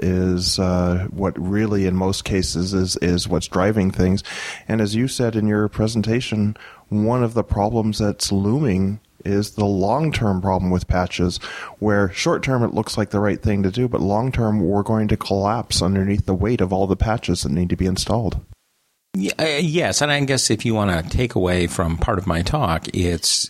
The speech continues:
Speaker 2: that we don't have enough people taking the long view on anything, on patching, on systems design, on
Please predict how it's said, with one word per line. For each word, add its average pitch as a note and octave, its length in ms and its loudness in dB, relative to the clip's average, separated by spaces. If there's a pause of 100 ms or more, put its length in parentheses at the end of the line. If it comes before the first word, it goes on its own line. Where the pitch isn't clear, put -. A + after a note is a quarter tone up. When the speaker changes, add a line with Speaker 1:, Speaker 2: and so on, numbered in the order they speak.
Speaker 2:
that F2 480 0
we G2+ 100 0
don't G#2+ 220 0
have G2+ 240 0
enough F#2 220 0
people F2+ 400 -2
taking F2+ 460 0
the F2 80 2
long G2 380 2
view G2 380 0
on E2+ 220 0
anything, G2 480 -2 (560)
on E2+ 260 0
patching, G2 580 0 (120)
on E2 260 -2
systems G#2+ 420 -2
design, F2 600 0
on F2 480 0